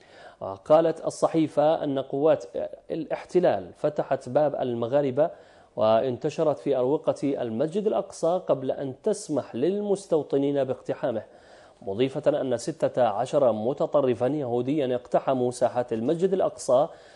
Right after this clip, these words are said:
وعند وصولهم إلى باب الرحمة أدى أحد المستوطنين صلوات تلمودية هناك، مشيرة إلى أنه بعد اعتراض حراس المسجد والمصلين تدخلت شرطة الاحتلال وأخرجته من الأقصى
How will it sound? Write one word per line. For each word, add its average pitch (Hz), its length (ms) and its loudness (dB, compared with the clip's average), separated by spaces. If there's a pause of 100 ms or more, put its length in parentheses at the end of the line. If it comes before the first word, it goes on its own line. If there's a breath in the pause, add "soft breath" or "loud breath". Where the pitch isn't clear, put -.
(200 loud breath)
وعند 208 340 4
وصولهم 151 640 2
إلى 110 240 2
باب 139 260 0
الرحمة 151 520 0 (520 loud breath)
أدى 170 340 6
أحد 147 420 2
المستوطنين 131 1000 -2
صلوات 127 480 2 (460)
تلمودية 139 600 0
هناك، 120 480 -2
مشيرة 156 680 0 (420 soft breath)
إلى 110 200 0
أنه 120 440 0
بعد 151 340 2
اعتراض 135 500 2
حراس 120 560 0
المسجد 151 500 -2
والمصلين 139 800 0 (360 soft breath)
تدخلت 135 520 0
شرطة 131 440 -2
الاحتلال 123 520 0
وأخرجته 131 760 0
من 110 260 -2
الأقصى 147 580 -2